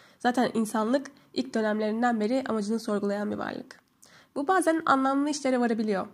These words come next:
Yani insan amacını bildiğinde neler yapacağını, nereden başlayacağını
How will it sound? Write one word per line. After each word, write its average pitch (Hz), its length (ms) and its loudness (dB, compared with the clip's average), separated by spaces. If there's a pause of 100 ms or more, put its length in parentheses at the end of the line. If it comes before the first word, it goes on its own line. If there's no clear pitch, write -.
(160)
Yani 214 420 -2 (680)
insan 240 260 -2
amacını 233 380 2
bildiğinde 208 460 0
neler 233 220 2
yapacağını, 208 680 -4 (120)
nereden 208 320 0
başlayacağını - 600 -6